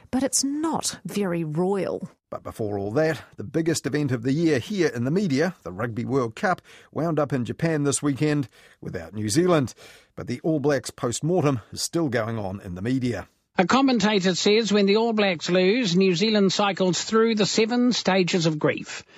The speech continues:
Speaker 3: After their shock semi-final defeat by England, the Herald on Sunday newspaper blacked out its front page today.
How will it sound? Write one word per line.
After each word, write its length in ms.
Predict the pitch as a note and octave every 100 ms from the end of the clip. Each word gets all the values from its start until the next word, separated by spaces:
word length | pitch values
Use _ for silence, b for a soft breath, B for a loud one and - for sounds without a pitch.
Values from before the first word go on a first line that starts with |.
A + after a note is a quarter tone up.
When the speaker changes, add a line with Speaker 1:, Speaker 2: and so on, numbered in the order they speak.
| B B
Speaker 3:
After 280 | D3+ D3+ C3+
their 140 | C3
shock 280 | - D3+ C#3
semi-final 680 | D#3+ D#3 C#3+ D3+ D3 C#3 B2+
defeat 540 | C3 B2 D#3 C3+ B2+ B2
by 260 | C3+ C3+ C#3
England, 440 | F3 F3+ D3 F3+
the 80 | E3+
Herald 320 | E3 D#3+ C#3+
on 200 | C#3 C3+
Sunday 320 | E3+ D#3 C3
newspaper 680 | C3 G#3 - A#2 A2 E3 E3
blacked 380 | C3 F3+ A3+ -
out 200 | A2+ B2+
its 120 | B2+
front 280 | - D#3 -
page 360 | F#3+ A3+ F#3+
today. 320 | - G#2+ G2